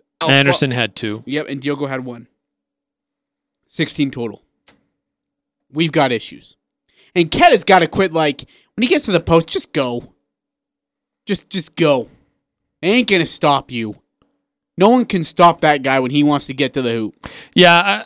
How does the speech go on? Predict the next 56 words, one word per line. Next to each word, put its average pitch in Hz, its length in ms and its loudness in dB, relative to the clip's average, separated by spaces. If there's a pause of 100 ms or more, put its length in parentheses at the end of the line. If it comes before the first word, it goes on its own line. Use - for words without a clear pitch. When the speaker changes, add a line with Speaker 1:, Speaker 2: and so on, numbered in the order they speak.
Speaker 2:
I, 196 80 2
I - 20 2
agree. 185 320 2
If 160 100 -4
he 190 120 0
can 190 200 0
Speaker 1:
I 190 100 6
get, 208 320 4
though, 214 120 6
when 196 120 4
the 175 100 2
double's 180 400 4
coming, 196 440 2
and 156 180 -4
it 190 140 0
came 208 260 2
at, 170 180 0
like, 147 280 -4
blind 165 360 0
sides 156 340 0
on 127 140 -6
him, 127 180 -6
where 120 120 -8
he, 160 280 -8 (260)
and 143 80 -4
when 156 80 2
I 160 60 4
say 170 120 0
blind 156 360 0
side, 143 120 0
what 165 200 0
that 156 120 2
means 156 220 0
is 127 100 -10
when 139 100 -6
they 135 60 -4
come 151 220 -6
from 143 140 -10
behind 135 340 -4
and 120 100 -6
he 135 140 -6
can't 135 240 -6
see - 140 -8
the 123 80 -8
guy 120 160 -6
coming, 151 320 -4 (260)
that's 160 220 -2
on 151 180 2
Utah 143 240 -2
State's 143 400 -4
other 156 260 -2
guys 131 280 -4
to - 80 -18
communicate 131 560 -8
with 110 160 -12
him. 104 160 -16